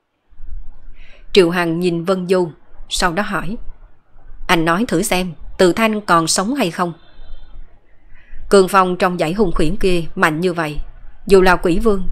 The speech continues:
thì cũng khó mà tránh được. Sợ rằng là lành ít dữ nhiều rồi. Vân Du lắc đầu thở dài. Thật ra Vân Du vẫn còn có một suy đoán khác, thế nhưng anh ta không dám tin vào nó mà thôi.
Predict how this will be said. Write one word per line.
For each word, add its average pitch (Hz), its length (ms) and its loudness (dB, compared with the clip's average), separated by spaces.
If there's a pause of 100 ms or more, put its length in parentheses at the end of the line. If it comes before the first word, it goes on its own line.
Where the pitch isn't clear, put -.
thì 185 120 2
cũng 175 220 2
khó 202 180 2
mà 254 120 2
tránh 208 260 2
được. 160 200 0 (880)
Sợ 180 220 8
rằng 175 180 4
là 170 340 2
lành 165 220 2
ít 262 140 4 (140)
dữ 175 120 4
nhiều 170 360 2
rồi. 156 140 -2 (1000)
Vân 185 240 2
Du 180 260 2
lắc 220 240 -4
đầu 175 140 0
thở 170 280 0
dài. - 240 -2 (960)
Thật 185 200 0
ra 185 280 -2 (120)
Vân 185 220 0
Du 185 220 4
vẫn 170 200 0
còn 170 300 -2
có 220 100 2
một 208 200 0
suy 190 160 -2
đoán 185 240 -6
khác, 269 240 -4 (480)
thế 214 120 2
nhưng 220 220 4
anh 180 180 -2
ta 180 260 -2
không 175 300 -6
dám 190 200 -2
tin 190 200 0
vào 156 160 0
nó 180 240 -2
mà 247 160 -2
thôi. 190 260 -2